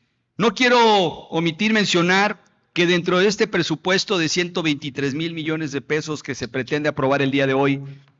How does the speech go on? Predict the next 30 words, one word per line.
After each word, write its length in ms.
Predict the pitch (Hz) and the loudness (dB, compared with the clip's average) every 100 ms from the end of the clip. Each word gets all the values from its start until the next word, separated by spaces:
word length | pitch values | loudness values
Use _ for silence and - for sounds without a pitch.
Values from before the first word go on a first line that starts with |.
| _ | _
para 300 | - 139 139 | 0 2 4
el 80 | 135 | 2
dos 180 | 131 120 | 2 2
mil 140 | 147 | 2
veinticuatro, 760 | 143 135 123 160 170 180 190 - _ _ _ - | 2 0 0 0 0 -2 -6 -8 _ _ _ -8
está 540 | 131 - 196 220 247 247 | -6 -2 2 2 2 0
contemplado 840 | 208 196 170 156 185 226 226 208 | -4 -2 -4 -2 0 2 2 0
el 100 | 175 | 0
pago 400 | - 208 214 196 | 0 2 2 0
de 140 | 170 | 0
más 260 | 160 196 202 | -2 -2 0
de 100 | 190 | -2
mil 460 | 196 240 262 247 190 | 2 2 2 0 -4
millones 580 | 170 170 196 220 214 165 | -4 0 2 2 0 -2
de 100 | 170 | -6
pesos 480 | - 202 190 190 | -4 -6 -6 -8
para 160 | - 156 | -6 -4
el 120 | 156 | -4
servicio 600 | 151 147 165 185 - 185 | -4 -4 -4 -4 -4 -4
de 120 | 170 | -2
la 180 | 147 147 | -2 -4
deuda 600 | 147 180 190 190 180 165 | -2 0 0 0 -2 -2
pública 960 | - 233 247 214 190 180 - - 110 - | -4 0 0 0 -4 -4 -6 -6 -8 -8
que 80 | 143 | -10
históricamente 960 | 123 - 151 147 147 131 135 135 135 123 | -10 -6 -6 -6 -8 -8 -8 -10 -10 -10
nos 160 | 113 | -8
dejaron 420 | 117 120 127 123 | -10 -8 -8 -6
en 120 | 117 113 | -8 -10
esta 260 | 120 123 | -10 -12
administración. 760 | 117 110 98 - 101 92 101 | -12 -12 -16 -18 -18 -16 -20